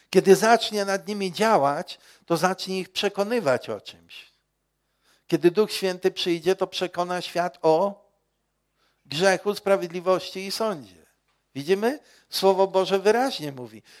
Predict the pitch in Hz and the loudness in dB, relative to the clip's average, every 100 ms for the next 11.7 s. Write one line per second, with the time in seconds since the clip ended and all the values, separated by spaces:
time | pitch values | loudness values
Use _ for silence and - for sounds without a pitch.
0 | _ - 160 208 302 - - 170 160 165 | _ -4 -2 0 0 -2 -4 -4 -2 -4
1 | - 160 - 160 165 156 190 202 _ _ | -4 -8 0 2 2 -2 -6 -8 _ _
2 | - 165 165 151 - 180 175 175 131 160 | 0 2 2 0 -2 2 2 2 0 0
3 | 156 - 160 160 156 139 233 202 139 123 | 0 -4 -2 0 -2 -2 -4 -4 -6 -8
4 | - 143 139 131 113 123 98 92 80 80 | -10 -6 -4 -6 -4 -4 -4 -12 -20 -20
5 | _ _ _ _ _ - 180 190 233 - | _ _ _ _ _ -6 0 4 2 0
6 | 175 165 180 156 170 143 165 160 156 156 | -4 2 2 2 -2 2 0 0 -4 -2
7 | 156 156 147 123 101 80 _ _ _ _ | 0 0 0 -2 -8 -20 _ _ _ _
8 | _ _ _ _ _ 151 180 247 277 254 | _ _ _ _ _ 2 4 4 4 2
9 | 202 175 165 180 160 185 160 170 156 - | 2 2 0 -2 0 0 4 2 2 -6
10 | _ - 156 185 170 165 175 170 185 180 | _ -2 2 2 2 0 0 -2 -2 -2
11 | - 170 160 175 165 165 | -2 -2 0 0 0 -2